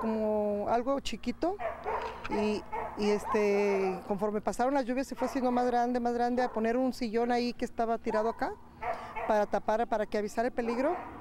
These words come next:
porque ahí ya me tocó caer poquito. Y, este, conforme pasaron las lluvias se hizo más grande hasta que el sillón cayó adentro. No cabía antes el sillón y ahorita ya está dentro el sillón.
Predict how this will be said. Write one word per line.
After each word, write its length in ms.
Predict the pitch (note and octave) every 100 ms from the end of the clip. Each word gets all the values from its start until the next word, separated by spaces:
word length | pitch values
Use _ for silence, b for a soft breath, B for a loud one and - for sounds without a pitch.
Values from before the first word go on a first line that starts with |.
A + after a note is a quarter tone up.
| -
porque 240 | G3 -
ahí 160 | G3+ A3
ya 100 | A#3+
me 120 | A#3+
tocó 320 | - G#3 A3
caer 220 | A3 A3+
poquito. 460 | - A#3 - - F#4+ - - - - - - - - - B B B B -
Y, 180 | A#3 A3+
este, 260 | G#3+ - A3+
conforme 320 | G#3 A3 G#3+
pasaron 320 | G#3 B3 C#4+
las 120 | D4
lluvias 280 | C#4 C#4 D4+
se 60 | D4
hizo 160 | C#4+
más 140 | C4+ C#4
grande 220 | C#4+ D4
hasta 180 | - C4
que 100 | A3
el 60 |
sillón 260 | - G#3 A3+
cayó 260 | B3 A#3
adentro. 420 | A#3+ B3+ B3+ B3+ A3+
No 160 | A#3+
cabía 380 | D#4 D#4 D#4+ D4+
antes 320 | D#4+ F4 D4+
el 80 | A3+
sillón 320 | - A#3 E4
y 60 | C#4+
ahorita 240 | E3+ G3+
ya 200 | F#3+ F#3+
está 280 | F#3+ F3 G3
dentro 260 | G3 G3 G#3
el 60 |
sillón. 280 | A3 A3 D4